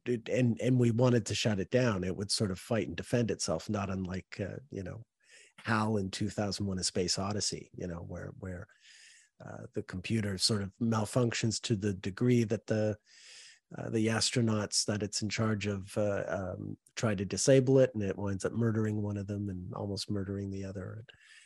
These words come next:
Uh, you know, th-, those types of scenarios, uh, um, occur to one as well. Uh,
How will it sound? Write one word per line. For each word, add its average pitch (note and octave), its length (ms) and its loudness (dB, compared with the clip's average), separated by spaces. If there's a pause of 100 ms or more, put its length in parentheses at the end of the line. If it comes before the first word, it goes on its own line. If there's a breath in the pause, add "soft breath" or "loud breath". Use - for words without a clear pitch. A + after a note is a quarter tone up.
(200 soft breath)
Uh, - 220 -4 (100)
you A2+ 180 -2
know, F2 160 -4 (160)
th-, A2 240 0
those A#2+ 220 2
types A#2 260 2
of A2 80 0
scenarios, G2 800 -2 (140)
uh, - 380 -10
um, G2+ 420 -8 (1080)
occur - 340 4
to A2 80 2
one G2+ 240 -2
as F#2 180 2
well. G2 440 -2 (720 loud breath)
Uh, G2 340 -2